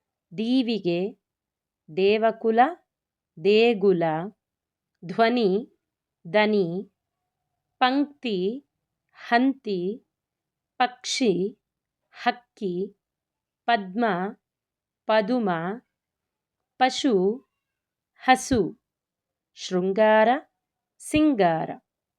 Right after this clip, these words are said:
ಭೂಮಿ, ಭುವಿ. ಮರ್ಕಟ, ಮಂಗ. ಮೃಗ, ಮಿಗ. ವಿಸ್ತಾರ, ಬಿತ್ತರ.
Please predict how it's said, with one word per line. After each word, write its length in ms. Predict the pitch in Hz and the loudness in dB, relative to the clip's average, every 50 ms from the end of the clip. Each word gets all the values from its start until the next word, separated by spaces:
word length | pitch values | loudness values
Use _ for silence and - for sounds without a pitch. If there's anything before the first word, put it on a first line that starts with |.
| _ _ _ _ _ _ _ _ _ - 185 | _ _ _ _ _ _ _ _ _ -14 -14
ಭೂಮಿ, 800 | 165 143 220 226 240 254 269 277 262 285 302 339 392 - _ _ _ _ _ _ _ _ _ _ _ _ _ _ 190 | -8 -4 -2 0 0 0 2 2 2 2 2 0 -2 -6 _ _ _ _ _ _ _ _ _ _ _ _ _ _ -8
ಭುವಿ. 500 | 180 214 254 254 214 196 - - - _ _ _ _ _ _ _ _ _ _ _ _ _ _ _ _ _ _ _ - | -4 -2 -2 0 0 -2 -4 -4 -8 _ _ _ _ _ _ _ _ _ _ _ _ _ _ _ _ _ _ _ -10
ಮರ್ಕಟ, 580 | 190 190 190 196 185 190 - 226 220 208 214 233 233 269 359 - _ _ _ _ _ _ _ _ _ _ - | -6 -4 -4 -4 -4 -4 -2 -2 -2 0 0 0 -2 -2 -4 -8 _ _ _ _ _ _ _ _ _ _ -10
ಮಂಗ. 380 | 214 233 247 240 233 214 175 165 156 - - _ _ _ _ _ _ _ _ _ _ _ _ _ _ _ _ _ _ | -6 -4 -4 -2 -2 -2 -2 -2 -4 -4 -6 _ _ _ _ _ _ _ _ _ _ _ _ _ _ _ _ _ _
ಮೃಗ, 280 | 220 233 247 269 233 214 233 185 165 175 202 247 277 - _ _ _ _ _ _ _ _ _ _ _ _ _ - | -2 0 0 0 2 2 2 2 2 0 -4 -8 -10 -16 _ _ _ _ _ _ _ _ _ _ _ _ _ -6
ಮಿಗ. 300 | 233 254 269 262 190 196 180 156 - - _ _ _ _ _ _ _ _ _ _ _ _ _ _ _ _ _ - | -4 -2 -2 0 0 0 0 0 -2 -10 _ _ _ _ _ _ _ _ _ _ _ _ _ _ _ _ _ -8
ವಿಸ್ತಾರ, 680 | 170 202 202 - - _ - 226 226 226 226 233 226 247 269 339 - _ _ _ _ _ _ _ _ _ _ - | -6 -6 -6 -8 -8 _ -4 -2 0 2 2 4 4 2 2 0 -2 _ _ _ _ _ _ _ _ _ _ -6
ಬಿತ್ತರ. 520 | 190 - - - _ _ - 220 196 180 | -4 -4 -4 -4 _ _ -4 -2 -2 -2